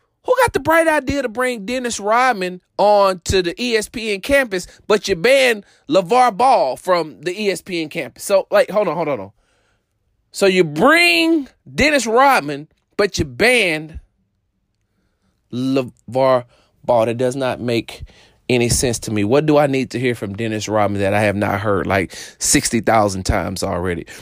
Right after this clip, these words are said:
I don't need Dennis Rodman's take on Jordan versus LeBron. That doesn't mean a thing to me. I digress.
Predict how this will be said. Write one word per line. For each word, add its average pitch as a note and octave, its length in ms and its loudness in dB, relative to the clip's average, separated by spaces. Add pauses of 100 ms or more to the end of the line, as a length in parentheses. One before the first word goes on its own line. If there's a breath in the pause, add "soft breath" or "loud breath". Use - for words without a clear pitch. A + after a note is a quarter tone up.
(220 loud breath)
I F#3+ 60 2
don't D3 200 2
need B2 340 0
Dennis A#2 280 -2
Rodman's G#2+ 380 0
take G#2+ 380 -2
on G#2 340 -4 (320 loud breath)
Jordan G#2+ 400 2
versus G2+ 340 -4
LeBron. G#2 500 -4 (140)
That C#3 220 0
doesn't B2 340 -2
mean G#2+ 320 -6 (280 soft breath)
a B2 220 2
thing B2+ 420 -2
to - 180 -6
me. G2+ 280 -4 (1500 soft breath)
I C3+ 160 2
digress. G2 840 -4